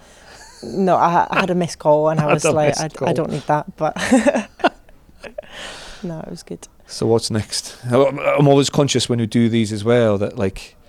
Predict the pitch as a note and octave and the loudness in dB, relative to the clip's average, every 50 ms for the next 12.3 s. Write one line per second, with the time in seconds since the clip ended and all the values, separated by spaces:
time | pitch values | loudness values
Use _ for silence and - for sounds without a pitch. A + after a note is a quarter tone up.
0 | _ _ _ _ _ _ - - - - - - - G2 - - - - - - | _ _ _ _ _ _ -14 -12 -10 -12 -10 -10 -10 -10 -10 -10 -12 -10 -12 -12
1 | - _ _ _ - - _ - _ _ _ _ _ _ - G#2 G2+ G2+ - E2+ | -12 _ _ _ -20 -20 _ -20 _ _ _ _ _ _ -12 -10 -8 -8 -6 -4
2 | E2+ F2 G2+ G#2 F2 D#2+ - - F#2+ G2+ F#2 E2+ E2 F2 E2 E2+ G2 F#2+ E2+ - | -2 -2 -2 -2 -4 -6 -4 0 0 2 2 0 -4 -8 -10 -10 -12 -12 -12 -12
3 | - - - - A2 F#2 F2 - - F#2 F#2 G#2 G#2 - - A2+ G#2 G#2 G2+ F2+ | -12 -8 -4 -4 -4 -4 -4 -6 -8 -8 -8 -8 -10 -8 -4 -4 -4 -4 -4 -8
4 | - - - E2+ F2 F2 F2+ - - _ - - - A2 A2 G#2 G#2 G2+ F#2+ F2+ | -10 -10 -8 -10 -10 -12 -14 -20 -20 _ -20 -16 -6 -2 0 0 0 0 -2 -4
5 | - - - F#2 F2+ F2 F2+ G2+ - - - - _ _ - - - - A2+ A#2 | -6 -6 -4 -2 -2 -2 -4 -6 -10 -18 -20 -20 _ _ -20 -10 -8 -6 -6 -6
6 | F#2+ - - G#2+ G#2+ F2+ F2 G2 G#2 G#2 G2 G2 F#2+ - - F2+ F2 - - F2+ | -8 -8 -10 -10 -10 -10 -6 -2 -2 0 0 -2 -4 -6 -8 -8 -8 -6 -4 -4
7 | F2 F2+ - - - - - - - G2+ F#2 F#2 F#2 F2 E2+ F2+ F#2 F#2 F#2+ F#2+ | -4 -4 -8 -10 -12 -12 -12 -8 -4 -2 -2 -2 -2 -4 -4 -4 -6 -6 -6 -6
8 | F2+ F2 F2 F2 E2+ - - - - - F#2+ F#2 F#2+ G2 F#2 F2+ F2 E2+ - - | -6 -6 -6 -8 -12 -14 -12 -8 -6 -4 -2 -2 -2 -4 -6 -8 -10 -10 -6 -4
9 | G2 G2 F#2 F#2 F2 F2 - - - - - - - - - - - - - _ | -4 -2 -2 -4 -6 -8 -10 -14 -20 -20 -20 -20 -20 -20 -20 -20 -20 -20 -20 _
10 | - - A#2 A2+ - - - G#2+ G#2 G2+ F#2+ - - - - _ _ _ _ - | -6 -4 -4 -4 -4 -4 -2 -2 -2 -2 -2 -6 -12 -20 -20 _ _ _ _ -12
11 | - - A#2 G#2+ - - A2 G#2 G2+ - - - A#2 G#2+ G#2 A2 A2+ - - G#2 | -6 -4 -4 -4 -4 -4 -6 -6 -6 -6 -8 -10 -8 -6 -4 -4 -4 -4 -4 -2
12 | G#2 G#2 G2+ F#2+ F#2 F2+ | 0 0 0 -2 -4 -6